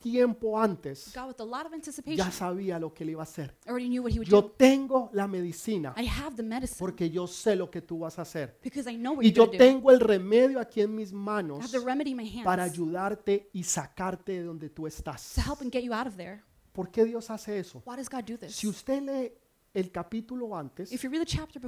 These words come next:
Speaker 1: el
Speaker 2: before,
Speaker 1: último versículo
Speaker 2: the last
Speaker 1: de
Speaker 2: verse
Speaker 1: Éxodo, capítulo veintinueve,
Speaker 2: of Exodus chapter twenty-nine,
Speaker 1: dice que Dios sacó al pueblo de Israel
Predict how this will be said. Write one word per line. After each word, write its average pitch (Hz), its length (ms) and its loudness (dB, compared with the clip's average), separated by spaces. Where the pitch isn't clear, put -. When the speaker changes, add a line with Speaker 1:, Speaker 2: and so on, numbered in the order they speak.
Speaker 1:
el 190 140 8
Speaker 2:
before, 214 80 2
Speaker 1:
último 277 560 2
versículo 185 960 -4
Speaker 2:
the 220 80 -12
last 240 340 -12
Speaker 1:
de 180 140 6
Speaker 2:
verse 214 220 6
Speaker 1:
Éxodo, 160 640 2
capítulo 208 840 -2
veintinueve, 185 800 0
Speaker 2:
of 233 160 -2
Exodus 247 360 -6
chapter 233 260 -2
twenty-nine, 262 420 -8
Speaker 1:
dice 226 420 6
que 214 200 10
Dios 226 420 0
sacó 208 720 -2
al 220 120 2
pueblo 220 400 -4
de 226 60 -4
Israel 190 500 -6